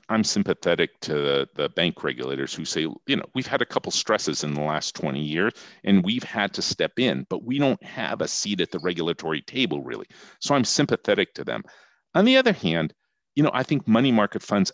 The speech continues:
as a product have provided important competition to the banks. I think that they've given consumers choice. And so I would not favor a solution that caused these things not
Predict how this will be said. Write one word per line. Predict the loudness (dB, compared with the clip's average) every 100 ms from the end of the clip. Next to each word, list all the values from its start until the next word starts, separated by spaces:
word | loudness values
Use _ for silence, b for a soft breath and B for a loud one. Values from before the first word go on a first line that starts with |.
| -2
as | -2
a | -2
product | -4 -4 2 2 2 -4
have | -6 -4
provided | -2 0 0 0 -2
important | -4 -4 -2 0 -2
competition | -2 -2 -2 -4 -4 -4 -2 -2 -6 _
to | -10
the | -4
banks. | 0 0 -2 -8 -10 _ b b b b b
I | -8
think | -4 0 0 -2
that | -6 -4
they've | -4 -4
given | -4 -4
consumers | -4 -6 -4 -2 -2 -6
choice. | -6 -2 -2 -2 -10 -12 _ b b b b -4
And | 0 2
so | 4 4 4 2 _ -2
I | 0
would | 0 2
not | 2 4 2 -2 _ _
favor | -2 0 2 0 -2
a | -4
solution | -6 -4 -6 -4 -4
that | -4 -6
caused | -4 -2 -2 -4
these | -8 -8 -8
things | -6 -6 -6 -6
not | -2 -2